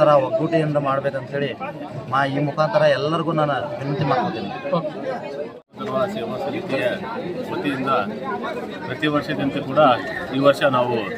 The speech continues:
Speaker 2: ಒಂದು ವೈಶಿಷ್ಟ್ಯತೆ ಹಾಗೂ ವಿಶೇಷವಾಗಿ ಇವತ್ತು ಮುಸ್ಲಿಂ ಸಮಾಜ ಬಾಂಧವರು ಒಂದು ಅನ್ನ ಸಂತರ್ಪಣೆ ಕಾರ್ಯಕ್ರಮವನ್ನು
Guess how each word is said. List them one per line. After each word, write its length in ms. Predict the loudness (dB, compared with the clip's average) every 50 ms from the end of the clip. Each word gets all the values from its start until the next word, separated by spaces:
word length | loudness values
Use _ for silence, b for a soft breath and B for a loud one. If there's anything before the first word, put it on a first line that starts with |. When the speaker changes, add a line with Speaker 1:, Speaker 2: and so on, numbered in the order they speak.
| -6 -8 -6 -6 -6 -8 -6 -6 -6 -6 -4 -4 -6 -6 -8 -8 -6 -2
Speaker 2:
ಒಂದು 160 | -2 0 0 0 0 2
ವೈಶಿಷ್ಟ್ಯತೆ 520 | 2 0 0 0 -2 -2 -2 0 4 4 4 4 4 0 -4 -4 -4 -6 -4 -4
ಹಾಗೂ 180 | -2 -2 0 -2 0
ವಿಶೇಷವಾಗಿ 640 | 0 2 2 4 6 6 6 6 6 6 6 6 4 4 4 0 -2 -8 -12 -12 -12 -10 -8 -8 -8 -6 -8 -6 -2
ಇವತ್ತು 240 | -2 -2 0 0 0 0
ಮುಸ್ಲಿಂ 240 | 0 0 2 0 0 4 4
ಸಮಾಜ 260 | 4 4 4 4 4 4 6 6 6 6 6 4 4 6
ಬಾಂಧವರು 440 | 6 6 6 6 4 4 4 4 4 4 4
ಒಂದು 100 | 4 4
ಅನ್ನ 100 | 4 4 2 2
ಸಂತರ್ಪಣೆ 340 | 2 0 0 0 0 0 2 4
ಕಾರ್ಯಕ್ರಮವನ್ನು 560 | 4 4 4 2 0 0 2 2 6 6 6